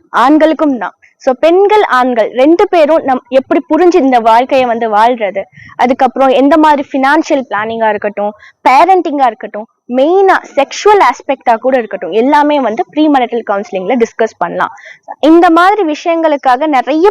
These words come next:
ப்ரோக்ராம் பண்ணிருக்கேன். லாஸ்ட் இயர் நம்ம ஊர்ல காயல்பட்டினத்துல இருகப்பற்று அப்படின்னு நம்ம பண்ணோம். மாஷா அல்லாஹ், அது ரொம்ப பெரிய வரவேற்பு. நூத்தி ஐம்பது பார்ட்டிசிபென்ட் மேல ஜாயின் பண்ணாங்க. அதே மாதிரி நான் சென்னையிலேயே நிறைய ப்ரோக்ராம் பண்ணிருக்கேன்.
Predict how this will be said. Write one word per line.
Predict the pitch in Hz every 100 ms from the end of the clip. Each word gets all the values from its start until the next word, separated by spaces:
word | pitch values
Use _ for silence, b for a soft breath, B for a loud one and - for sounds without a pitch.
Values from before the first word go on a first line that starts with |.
| 311
ப்ரோக்ராம் | 285 254 262 262
பண்ணிருக்கேன். | 240 214 - 254 415 B B B 240
லாஸ்ட் | 262 415 - 349
இயர் | 370 - 262
நம்ம | 277 392 370
ஊர்ல | 277 240 269
காயல்பட்டினத்துல | 311 403 359 311 277 247 247 339 247
இருகப்பற்று | 311 311 392 320 - - 269 226
அப்படின்னு | 220 294 262
நம்ம | 247 226
பண்ணோம். | 233 220 254 466 - 247
மாஷா | 277 330 254
அல்லாஹ், | 302 254
அது | 233
ரொம்ப | 269 403 392
பெரிய | 311 285 233
வரவேற்பு. | 240 262 254 254 247
நூத்தி | 349 - 339
ஐம்பது | 285 269 269
பார்ட்டிசிபென்ட் | 254 254 277 - 277 240
மேல | 269 254
ஜாயின் | 226 254 269
பண்ணாங்க. | 226 220 214 214 - B B B -
அதே | 262 339 440 466 370
மாதிரி | 285 233 254 - 233
நான் | 240 320
சென்னையிலேயே | 294 381 392 392 294
நிறைய | 240 302 370
ப்ரோக்ராம் | 302 233 226 233
பண்ணிருக்கேன். | 214 214 - 285